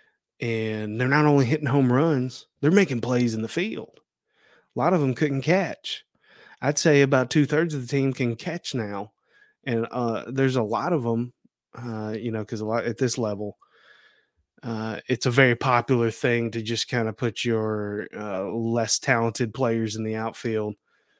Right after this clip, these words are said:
Uh, but we have, we really coach the outfield hard 'cause we feel like it's, it's every single player is important and has a role.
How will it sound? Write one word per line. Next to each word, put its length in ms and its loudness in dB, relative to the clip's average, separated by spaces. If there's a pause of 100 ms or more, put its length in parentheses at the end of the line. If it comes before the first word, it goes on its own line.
(300)
Uh, 400 -2
but 680 -2
we 1000 -2
have, 240 -4
we 400 0
really 340 2
coach 360 -4
the 160 -4
outfield 340 -6
hard 220 -10 (260)
'cause 160 -10
we 120 -4
feel 200 -6
like 220 -8
it's, 340 -12
it's 340 -10 (800)
every 240 4
single 280 4
player 560 0
is 140 -4
important 680 -8 (440)
and 140 -6
has 160 -4
a 60 -6
role. 320 -4